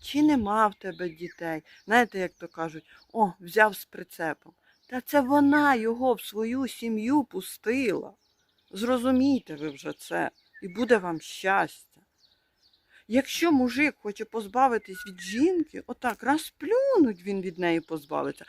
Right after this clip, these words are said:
тому що вона його взяла, і він їй не треба вже той, хто хоче від неї позбавитись. А коли жінка хоче, е, позбавитись від мужика, попробуй ще від нього позбався.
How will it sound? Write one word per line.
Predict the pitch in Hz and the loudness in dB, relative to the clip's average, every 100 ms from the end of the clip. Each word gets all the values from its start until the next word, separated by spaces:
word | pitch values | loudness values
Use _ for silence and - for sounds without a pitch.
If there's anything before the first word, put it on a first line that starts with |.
| - - | -20 -10
тому | 233 247 | -6 -6
що | - | -6
вона | 214 262 269 294 254 | 0 2 6 6 4
його | 185 170 160 | -2 -6 -10
взяла, | 160 214 262 359 214 165 _ - - | -4 -4 -2 -2 -2 -4 _ -20 -10
і | 247 | 2
він | 294 320 | 6 8
їй | 320 | 8
не | 311 320 | 6 4
треба | 311 294 202 202 | 0 -2 -2 -4
вже | 196 | -6
той, | 185 277 285 | -8 -6 -8
хто | - | -10
хоче | 190 220 220 | -12 -12 -8
від | 190 180 | -12 -8
неї | 196 208 | -6 -6
позбавитись. | - 202 175 185 139 - _ _ _ - - - | -4 -8 0 2 2 -4 _ _ _ -18 -16 -8
А | 269 | -6
коли | 330 339 403 | 4 6 6
жінка | 302 330 554 554 - 277 | 6 0 0 -4 -8 -8
хоче, | - 233 208 220 | -4 -4 -2 -6
е, | 190 - - _ _ - _ - 156 208 - | -8 -10 -20 _ _ -20 _ -8 0 0 4
позбавитись | 214 170 190 175 165 - 165 165 | 2 4 4 6 4 -2 -14 -12
від | 156 | -12
мужика, | 175 160 175 - 175 | -8 -8 -8 -6 -4
попробуй | 294 - 659 622 | -4 -4 -4 -4
ще | - 523 | -2 0
від | 508 453 | 0 2
нього | 466 392 370 | 2 2 0
позбався. | 339 330 208 170 131 - - | 0 -2 0 -2 -2 -6 -20